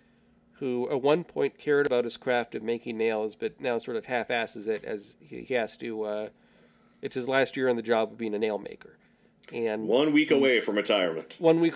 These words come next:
Speaker 1: yeah, one week away from retirement. And as his, his nails are coming out jagged and so forth, he, he sells a box to, uh, a small child, and the, the child, um,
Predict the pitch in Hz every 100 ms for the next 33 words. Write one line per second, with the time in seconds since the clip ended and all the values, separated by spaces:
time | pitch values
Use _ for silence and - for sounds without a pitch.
0 | 160 165 120 123 151 156 131 127 123 131
1 | - 117 117 127 120 101 98 127 _ _
2 | _ _ _ _ _ _ 147 131 131 127
3 | 139 147 139 - 139 127 127 131 123 120
4 | 117 123 139 123 117 113 110 _ _ _
5 | _ _ _ _ _ _ 123 131 127 123
6 | 123 120 113 123 113 120 110 139 131 135
7 | 120 139 127 127 117 117 110 - - 120
8 | 113 107 107 101 _ _ _ _ _ _
9 | - - 143 131 117 - 151 131 110 123
10 | - _ _ _ _ _ _ _ _ _
11 | _ _ 143 127 117 113 113 - _ _
12 | _ - 127 123 - - 160 135 131 127
13 | 120 110 - 113 107 107